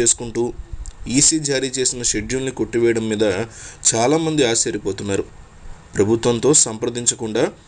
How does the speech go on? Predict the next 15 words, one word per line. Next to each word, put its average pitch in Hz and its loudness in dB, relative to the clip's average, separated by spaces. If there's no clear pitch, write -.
ఎస్ఈసీ 185 2
నిమ్మగడ్డ 156 0
రమేష్ 131 0
ఎన్నికల 170 2
షెడ్యూల్ 160 2
ప్రకటించారంటూ 123 -2
ప్రభుత్వం 156 2
హైకోర్టులో 147 2
పిటిషన్ 131 2
దాఖలు 107 0
చేసింది. 104 0
దీనిపై 117 4
విచారణ 131 0
జరిపిన 123 0
న్యాయస్థానం 110 0